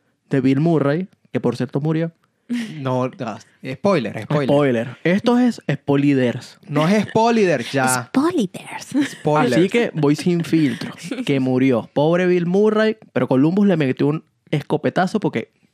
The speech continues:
Speaker 1: ¿cómo coño vas a bromear en un apocalipsis zombie vestido de zombie? El coño de la madre, te van a matar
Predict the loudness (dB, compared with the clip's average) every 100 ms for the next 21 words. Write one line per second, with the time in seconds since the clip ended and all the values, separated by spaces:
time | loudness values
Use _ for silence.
0 | _ _ 0 2 2 2 2 2 2 2
1 | 2 2 2 0 -2 -4 -2 0 0 0
2 | 2 0 0 0 0 2 0 0 0 2
3 | 2 0 -2 -6 -12 _ _ _ -20 -20
4 | _ -2 0 2 2 4 4 4 2 2
5 | 0 0 0 0 2 2 2 0 0